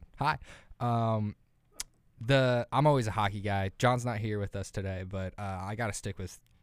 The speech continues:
somewhat of what I know. The Sabres-Islanders game tonight, um, yeah, it's gonna be a tough one for the Sabres.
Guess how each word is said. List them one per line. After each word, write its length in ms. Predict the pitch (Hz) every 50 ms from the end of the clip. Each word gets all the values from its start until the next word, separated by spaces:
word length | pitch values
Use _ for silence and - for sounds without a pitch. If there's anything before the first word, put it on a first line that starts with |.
| _ _ -
somewhat 500 | - - - - 113 104 101 95 90 87
of 140 | 87 85 -
what 100 | 92 87
I 120 | 85 87
know. 260 | 87 90 87 90 95 - - - - - - - - - - -
The 340 | - 123 123 127 123 120 117
Sabres-Islanders 880 | 113 - - 160 156 147 147 131 123 117 123 127 123 127 123 127 123 117
game 280 | - 123 123 123 123
tonight, 400 | 123 - 123 120 120 120 120 113 - _ -
um, 540 | 117 113 113 110 113 110 107 104 104 98 - _ _ _ _ - 117
yeah, 400 | 120 127 127 127 123 123 120 117 120 - - - - - _ _ _ _ _ _ _ _ - - - - -
it's 180 | - 123 123 -
gonna 220 | - 139 131 127
be 100 | 123 120
a 20 | 110
tough 280 | - - 117 110 -
one 100 | 123 117
for 140 | 113 - 113
the 180 | 113 110 107 98
Sabres. 680 | - - 110 104 104 104 110 107 107 107 - -